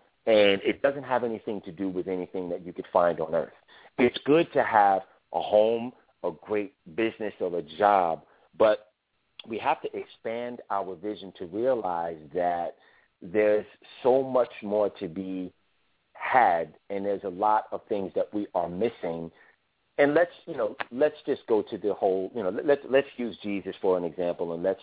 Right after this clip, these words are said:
take it from a biblical standpoint. I believe Jesus said something like, it said that, you know, he said, um, "In my Father's house,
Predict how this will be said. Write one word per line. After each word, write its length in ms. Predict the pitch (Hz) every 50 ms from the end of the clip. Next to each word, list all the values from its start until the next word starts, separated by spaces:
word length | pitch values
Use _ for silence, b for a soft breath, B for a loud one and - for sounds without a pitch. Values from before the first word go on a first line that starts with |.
| - _ _ _
take 220 | - 107 95 - 101
it 120 | 92 - _ -
from 160 | - 92 87
a 40 | 85
biblical 440 | 76 76 95 85 87 87 - 92 85 - -
standpoint. 560 | 98 90 90 87 - - 92 87 85 85 85
I 100 | 85 80
believe 320 | - 90 95 98 98 82
Jesus 300 | - 95 90 82 87 82 - -
said 140 | 95 90 - - -
something 260 | 95 92 - 92 87
like, 200 | 87 85 85 - B B B B B B B B _ -
it 120 | 98 - - - 113
said 220 | 101 98 90 82
that, 300 | 90 90 87 90 90 - -
you 100 | 98 98
know, 300 | 90 87 87 85 82 76
he 140 | 92 101 92 _ -
said, 240 | 101 95 92 85
um, 500 | 90 87 85 85 85 85 82 82 82 85 _ _ _ _ - - - _
"In 100 | - 104
my 120 | 98 98 - -
Father's 400 | 110 104 98 92 92 95 95 -
house, 340 | - - 98 92 90 87 82